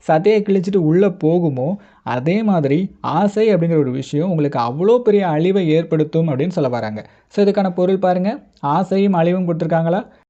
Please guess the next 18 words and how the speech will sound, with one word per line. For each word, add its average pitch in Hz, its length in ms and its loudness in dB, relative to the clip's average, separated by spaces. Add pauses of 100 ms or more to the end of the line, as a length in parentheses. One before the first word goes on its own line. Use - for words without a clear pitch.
(100)
அடுத்து 208 300 0 (420)
தமரை 240 360 4 (120)
இல்லாருக்கு 185 520 2 (460)
நகரமும் 196 520 0 (380)
காடு 247 300 2 (140)
போன்றாங்கு 214 600 4
அப்படின்னு 175 200 -2
சொல்லி 185 140 -2
கொடுத்துருக்காங்க. 160 520 0 (400)
இதுக்கான 214 320 2 (100)
பொருள் 208 320 2
பாருங்க, 185 260 2 (480)
கற்றோரிடையே 180 840 2 (300)
தொடர்பு 208 380 2 (100)
கொள்கன்னு 190 380 0
சொல்லி 208 140 2
கொடுத்துருக்காங்க. 123 480 -4 (460)
ரொம்ப 185 160 2